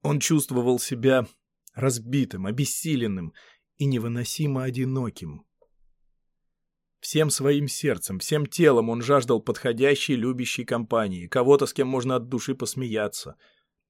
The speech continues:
друга, свободного от скрытых мотивов, кого-нибудь, кто будет полностью принадлежать ему,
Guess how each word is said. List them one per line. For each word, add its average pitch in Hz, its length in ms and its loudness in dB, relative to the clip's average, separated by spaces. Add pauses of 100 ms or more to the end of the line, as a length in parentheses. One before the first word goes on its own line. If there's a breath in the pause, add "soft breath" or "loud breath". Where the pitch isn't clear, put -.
(120)
друга, 147 460 8
свободного 123 760 2
от 110 120 -6
скрытых 120 460 -6
мотивов, 107 680 -6 (720)
кого-нибудь, 151 520 4
кто - 180 2
будет 139 300 0
полностью 147 440 0
принадлежать 127 680 -2
ему, 131 400 -2